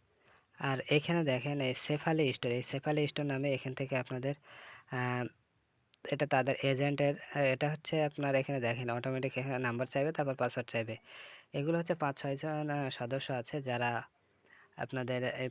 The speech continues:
প্রতারণার ফাঁদে ফেলতেছে, অবশ্যই এগুলো থেকে দূরে থাকবেন। তো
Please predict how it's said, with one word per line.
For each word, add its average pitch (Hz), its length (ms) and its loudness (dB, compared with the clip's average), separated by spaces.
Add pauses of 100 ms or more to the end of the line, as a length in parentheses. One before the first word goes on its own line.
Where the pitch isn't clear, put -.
প্রতারণার 131 540 -2 (440)
ফাঁদে 131 240 -2
ফেলতেছে, 131 380 -4
অবশ্যই 135 380 0
এগুলো 131 200 0
থেকে 131 180 -6
দূরে 123 220 -2
থাকবেন। 143 380 -6 (1080)
তো 117 380 -4